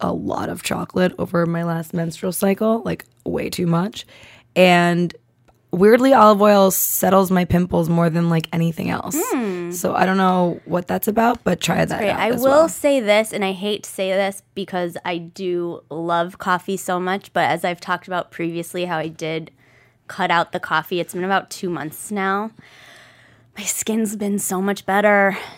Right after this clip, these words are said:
Speaker 1: I can't
Speaker 2: I
Speaker 1: hear
Speaker 2: really,
Speaker 1: that.
Speaker 2: really, yeah, I hate to
Speaker 1: I
Speaker 2: admit
Speaker 1: can't
Speaker 2: that,
Speaker 1: have
Speaker 2: but I
Speaker 1: that.
Speaker 2: was looking at pictures over the summer,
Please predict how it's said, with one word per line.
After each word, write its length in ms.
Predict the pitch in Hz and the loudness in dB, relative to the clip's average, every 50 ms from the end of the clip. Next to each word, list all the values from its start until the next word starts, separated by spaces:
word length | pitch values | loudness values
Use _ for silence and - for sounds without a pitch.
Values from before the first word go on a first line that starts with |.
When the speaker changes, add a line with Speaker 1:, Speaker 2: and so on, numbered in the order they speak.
| - _ _ _ _ _ _ _ _ _ _ _ _ _ _ | -20 _ _ _ _ _ _ _ _ _ _ _ _ _ _
Speaker 1:
I 100 | - 196 190 | -6 -4 0
can't 220 | 190 202 196 185 | 2 2 2 4
Speaker 2:
I 40 | 175 | 4
Speaker 1:
hear 80 | 175 | 4
Speaker 2:
really, 340 | 175 - - 175 170 196 196 | 4 4 6 4 4 4 2
Speaker 1:
that. 60 | 196 | 2
Speaker 2:
really, 220 | 190 190 190 185 226 | 2 0 0 0 2
yeah, 260 | 214 190 175 175 165 127 | 2 2 2 2 0 0
I 100 | - 226 | -2 -4
hate 320 | 185 180 214 196 - - | -4 -2 -2 -2 -2 -2
to 80 | - 214 | -2 -2
Speaker 1:
I 40 | 202 | -2
Speaker 2:
admit 120 | 185 190 | 2 6
Speaker 1:
can't 160 | 226 208 202 208 | 6 8 8 10
Speaker 2:
that, 40 | |
Speaker 1:
have 180 | 214 208 170 170 | 8 8 8 6
Speaker 2:
but 120 | 170 170 | 6 6
I 80 | 165 214 | 6 6
Speaker 1:
that. 60 | 208 | 6
Speaker 2:
was 100 | 214 208 | 4 2
looking 300 | 220 208 208 - 254 254 | -2 -4 -4 -4 -6 -6
at 100 | 240 - | -6 -6
pictures 380 | - 220 208 - - 226 208 202 | -8 -10 -10 -8 -8 -6 -4 -2
over 220 | 208 202 190 202 | -2 -2 -2 -4
the 100 | 185 190 | -6 -6
summer, 600 | 180 - - 165 156 165 175 196 220 240 247 - | -6 -6 -6 -6 -4 -4 -4 -4 -4 -4 -6 -8